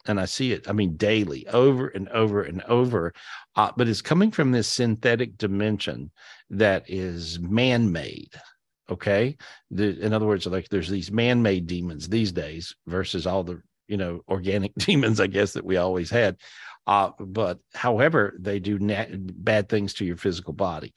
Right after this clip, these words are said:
And so I just cleared all that off. See how you feel. Okay. And no salt,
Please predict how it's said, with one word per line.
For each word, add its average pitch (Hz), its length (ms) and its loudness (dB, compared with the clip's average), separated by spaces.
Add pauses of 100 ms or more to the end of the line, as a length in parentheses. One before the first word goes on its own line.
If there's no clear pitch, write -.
(400)
And 92 140 -2
so 90 300 -4
I 110 100 -2
just 143 220 -2
cleared 117 300 2
all 95 120 2
that 92 200 -2
off. 82 160 -8
See 139 160 -4
how 147 160 -2
you 151 160 -2
feel. 98 440 0 (120)
Okay. 110 400 0 (340)
And 98 240 0
no 117 160 2
salt, 101 460 -4